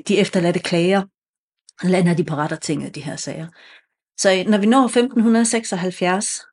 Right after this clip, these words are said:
så får vi faktisk en, øhm, en, i moderne, med moderne syn, en, en ret, øh, stram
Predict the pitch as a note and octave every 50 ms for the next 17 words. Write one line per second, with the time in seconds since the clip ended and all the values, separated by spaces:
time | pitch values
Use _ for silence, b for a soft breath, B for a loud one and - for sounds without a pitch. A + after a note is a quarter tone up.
0 | _ - - - A#3 G#3 - A#3+ A#3+ A#3 G3+ G3+ F3+ - G3+ G3+ A#3 - - -
1 | G#3+ - - - - - G3+ F#3+ F#3 F#3 F#3 F3 E3+ E3 D#3+ D#3 D#3 D#3 D3+ D3+
2 | D3+ D3+ D3 D3+ D3+ B B B B B B B B B _ _ _ _ - G#3
3 | F#3 F3+ - - A#2 G3+ F3+ F3 F3 F3 F3 C#3+ E3 C#3+ D#3 G3 A3+ A#3 G3+ F#3+
4 | F3+ F3 E3+ E3+ E3 E3+ A3 B3+ C4+ C4 - C4 A#3+ G3 F#3 F3 F#3 F3 - G3+
5 | F#3 F3+ E3 E3 G3 - _ - A#3+ A3+ G#3 G3 G3 - - A#3+ C4 C4+